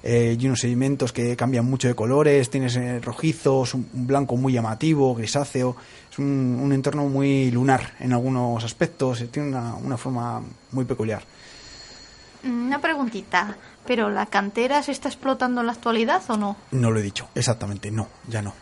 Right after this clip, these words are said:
Speaker 2: Ah,
Speaker 1: Es
Speaker 2: entonces igual si se sigue excavando se pueden encontrar más cosas.
Speaker 1: Eh, no, no,
Speaker 2: ¿Ya está
Speaker 1: fósiles,
Speaker 2: todo explotado?
Speaker 1: fósiles no, no, no se pueden encontrar, no.
Speaker 2: No va a haber más sorpresas, entonces.
Speaker 1: No, ade-, además, eh, tampoco queremos dar muchos detalles por si los científicos quieren seguir excavando en algunos otros puntos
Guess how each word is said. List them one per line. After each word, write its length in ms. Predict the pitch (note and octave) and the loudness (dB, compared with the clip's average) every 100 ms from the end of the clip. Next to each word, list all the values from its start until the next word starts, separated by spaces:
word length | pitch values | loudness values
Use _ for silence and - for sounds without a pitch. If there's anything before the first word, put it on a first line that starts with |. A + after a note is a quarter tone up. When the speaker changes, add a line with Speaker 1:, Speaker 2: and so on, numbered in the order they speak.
| - - - - | -20 -20 -8 0
Speaker 2:
Ah, 120 | G#3 - | 2 2
Speaker 1:
Es 140 | G#3 | -2
Speaker 2:
entonces 280 | G3 B3 B3 | -2 -4 -4
igual 200 | A#3 A3 | 0 0
si 100 | C4+ | 0
se 100 | B3+ | -4
sigue 220 | A#3 A3 | -4 -4
excavando 420 | A3+ - A3 A3 G#3+ | -4 0 2 2 0
se 100 | G3+ | -2
pueden 280 | G3 F#3+ | -2 0
encontrar 420 | G3+ G#3 F#3+ G#3 F#3+ | -2 -4 -2 -2 0
más 320 | F#3 F#3 G3+ | 0 0 -2
cosas. 360 | G#3+ - - - | -6 -4 -4 2
Speaker 1:
Eh, 260 | B2 B2 | 4 4
no, 340 | B2 C3 F#2+ G2+ | 4 4 2 0
no, 160 | G2+ F#2 - A2 | -4 -6 -6 -2
Speaker 2:
¿Ya 80 | A#3+ | 2
está 160 | B2+ A#2+ | 6 6
Speaker 1:
fósiles, 60 | A2 | 6
Speaker 2:
todo 180 | B3+ B3 | 4 0
explotado? 440 | - B3+ B3+ B3 | -2 0 4 6
Speaker 1:
fósiles 720 | B2+ B2 A#2 A2+ G#2 G2+ F#2+ - - | 4 2 2 2 0 -2 -6 -10 -6
no, 720 | A2 G2+ G2+ G#2 G2 F#2+ F#2 - | -4 -2 -4 -6 -6 -8 -12 -8
no, 160 | A2+ G2+ | -4 -4
no 240 | G2+ A#2+ | -2 0
se 100 | A2+ | 0
pueden 180 | G#2 G2+ | -2 -4
encontrar, 420 | G2 G2+ G2+ F#2 - - | -4 -4 -4 -6 -8 -8
no. 200 | F#3+ - | -8 -8
Speaker 2:
No 100 | A#3 | -6
va 80 | A3+ | -4
a 20 | |
haber 160 | G#3+ G#3 | -4 -4
más 160 | A3 | -4
sorpresas, 560 | A3 G3+ G3+ G3+ F#3+ E3+ | -4 -4 -4 -4 -2 -4
entonces. 360 | G3 G#3 A3+ - - - - - - | -4 -4 -6 -8 -20 -20 -20 -12 0
Speaker 1:
No, 220 | A#2+ G#2+ | 2 2
ade-, 220 | B2 B2 - | 2 0 0
además, 440 | C#3 C#3+ D#3+ - | 2 2 2 2
eh, 440 | D3 C#3+ C3 B2 A#2+ | 2 2 2 -2 -2
tampoco 640 | B2+ A#2 C3+ D3+ D3 C#3+ | -2 0 4 4 6 4
queremos 240 | C#3 C3+ C3 | 4 2 2
dar 100 | C3+ | 2
muchos 220 | C3 C3 | 2 2
detalles 380 | B2+ B2+ C3+ D3+ | 0 4 4 2
por 240 | - E3 | 0 0
si 200 | - A2+ | 0 -2
los 140 | A2+ A2 | -4 -4
científicos 540 | A2+ A2 A2+ B2 A#2+ | -6 -6 -4 -2 -2
quieren 340 | - A#2+ A#2 A#2 | -2 0 0 0
seguir 420 | A#2+ A#2 A#2 A#2 | -2 0 0 0
excavando 320 | A#2 B2 B2 | -2 0 2
en 40 | B2+ | 2
algunos 280 | A#2 B2+ A#2+ | 2 2 0
otros 180 | A#2+ | -4
puntos 460 | - C3 B2 B2+ - | -4 -2 0 -2 -4